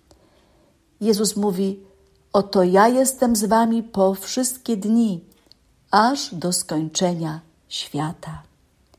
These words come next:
Bardzo lubię Psalm sto trzydziesty dziewiąty. Rozpoczyna się od słów: "Panie,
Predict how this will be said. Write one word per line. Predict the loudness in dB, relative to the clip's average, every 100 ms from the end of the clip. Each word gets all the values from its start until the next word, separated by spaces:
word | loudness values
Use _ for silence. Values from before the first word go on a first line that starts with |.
| _ _ _ _ _ _ _ _ _ 0
Bardzo | 0 2 4 4 2
lubię | -2 -2 -2 -6
Psalm | -2 0 2 0 0
sto | -4 0 0
trzydziesty | 0 -6 -4 -4 -4 -8
dziewiąty. | -6 -6 -4 -6 -8 -16 -20 -20 _ _ _ _ _ _ -6
Rozpoczyna | -4 -2 -2 -2 -2
się | 0
od | -2 -2
słów: | -4 -4 -4 -8 _ _ _ _ _ _ _ -8
"Panie, | -2 2 2 -2